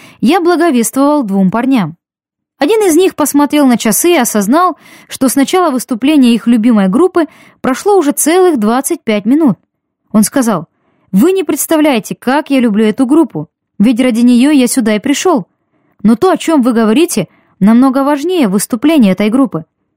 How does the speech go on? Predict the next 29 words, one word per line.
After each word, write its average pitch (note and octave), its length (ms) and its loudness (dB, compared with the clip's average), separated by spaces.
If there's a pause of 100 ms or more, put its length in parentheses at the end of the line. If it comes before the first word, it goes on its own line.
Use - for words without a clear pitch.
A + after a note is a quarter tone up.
(120)
Затем A3 340 0
он G3 100 4
добавил, C4+ 420 0 (380)
что, D4+ 220 -2
должно E4 340 -2
быть, D#4 200 -2
наша C4 300 0
встреча D4+ 480 -2
была A#3+ 360 0
уготована G#3+ 600 0
свыше. - 440 -2 (600)
Ещё A3 280 0
он G#3+ 80 4
добавил: G3+ 400 -2 (560)
"Разговаривая D#4+ 580 0
со D#4 200 0
мной, E4+ 300 -2 (320)
вы C#4+ 180 2
смотрите D#4 500 0
мне C#4 160 4
в B3 40 0
глаза. A3 480 0 (580)
Мне B3 200 4
это D4 140 0
нравится, D4+ 520 0
так A3 220 -6
как A#3 180 -4
я A#3+ 120 2
вижу, C#4+ 360 0